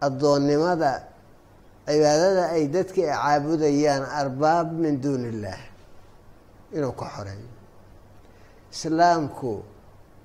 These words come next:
jaahiliye ayuu ka soo horjeedaa. Waxa weeye haddii jaahiliye ay diidayso, rafdinaysay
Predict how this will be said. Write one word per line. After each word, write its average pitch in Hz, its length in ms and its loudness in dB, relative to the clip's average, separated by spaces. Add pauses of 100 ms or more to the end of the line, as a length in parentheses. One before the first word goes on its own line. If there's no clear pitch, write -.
(140)
jaahiliye 156 520 4
ayuu 165 260 4
ka 185 140 -6
soo 165 240 -2
horjeedaa. 143 760 0 (380)
Waxa 160 320 2
weeye 165 220 2
haddii 170 280 0
jaahiliye 165 640 4 (460)
ay 160 180 4
diidayso, 175 680 2
rafdinaysay 147 880 0